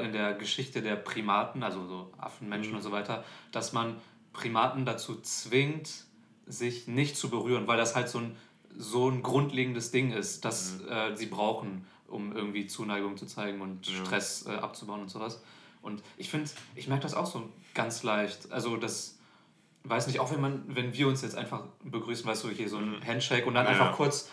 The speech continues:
Speaker 1: auf den Rücken klopfen.
Speaker 2: Ja, ja.
Speaker 1: Einfach so, so ein kleine-,
Speaker 2: Mhm.
Speaker 1: so was Kleines, das merke ich schon, dass es fehlt.
Speaker 2: Ja.
Speaker 1: Ähm,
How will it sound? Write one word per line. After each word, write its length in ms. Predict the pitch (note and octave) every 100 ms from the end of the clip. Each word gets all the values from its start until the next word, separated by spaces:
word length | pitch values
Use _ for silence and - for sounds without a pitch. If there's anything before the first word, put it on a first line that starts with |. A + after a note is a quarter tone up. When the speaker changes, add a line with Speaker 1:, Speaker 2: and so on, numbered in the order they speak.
| -
Speaker 1:
auf 160 | C3+
den 80 | C3+
Rücken 240 | B2+ C3+ B2+
klopfen. 220 | - G2+
Speaker 2:
Ja, 180 | F#2+ F#2+
ja. 120 | G2
Speaker 1:
Einfach 260 | G3 G#3+ G#3
so, 160 | F#3 G3
so 100 | F#3+
ein 140 | F#3 F#3
kleine-, 300 | F#3 F#3 F3+
Speaker 2:
Mhm. 160 | C#3
Speaker 1:
so 180 | C#3 C#3+
was 180 | D3 -
Kleines, 380 | D#3 D#3+ A2+ G#2+
das 140 | A2
merke 180 | C#3 B2
ich 80 | G#2+
schon, 140 | G#2+
dass 100 | G2+
es 120 | G#2 -
fehlt. 340 | A#2 G2+ - _ _ _ _ _ _
Speaker 2:
Ja. 200 | A#2 G2+
Speaker 1:
Ähm, 240 | G2 G2